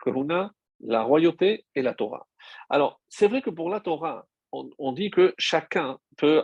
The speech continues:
euh, obtenir la Torah, même si elle nous a été donnée par Moshe, mais on peut dire que la Torah appartient à tout le monde. Mais comment je peux prétendre que la Kehuna, la prêtrise,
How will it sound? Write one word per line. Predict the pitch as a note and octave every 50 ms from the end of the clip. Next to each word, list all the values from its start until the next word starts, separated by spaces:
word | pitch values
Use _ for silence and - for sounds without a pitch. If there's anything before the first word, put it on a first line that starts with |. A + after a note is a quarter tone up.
| -
euh, | - C#3 C3 A#2+ A#2 -
obtenir | B2+ - - - B2 C3+ D3 D3+ B2
la | A#2 A2+
Torah, | - B2 A2+ B2 D3 E3+ E3
même | B2+ A2 A2 -
si | - - C#3
elle | B2+ A#2 A#2
nous | A#2 B2 C3
a | B2+
été | A#2+ - B2+
donnée | A2+ A#2+ A#2+ C#3 C#3+
par | - C3+ A#2+ -
Moshe, | B2 B2+ C#3 C#3+ - - - G#3+ G3 G3 - - - - - - _ -
mais | C#3 C#3 D#3 G3 A#3 A#3 G3 -
on | - C#3
peut | A#2 C3+ C3+
dire | E3 G3+ G3+
que | - E3
la | D3 C#3 B2+
Torah | - C3+ C3 D3+ F#3 F3+ D#3+
appartient | - - A#2+ A#2 - C#3+
à | A2 A2
tout | - A2+
le | G#2
monde. | G2+ G#2 F#2+ - - - _ - - - - - _
Mais | - C3
comment | - B3+ B3+ D4 D4
je | A#3 F#3+ F3+
peux | - - G3 F#3+
prétendre | - - D3+ D3 - - - G#2+ G#2+ - - -
que | - E3
la | E3+ E3 C#3+
Kehuna, | - - D3+ G3 E3+ E3 D3 B2 A2 - -
la | - A#2+
prêtrise, | - - - D#3 D3+ - - D#3 A#2 A2+ - G#2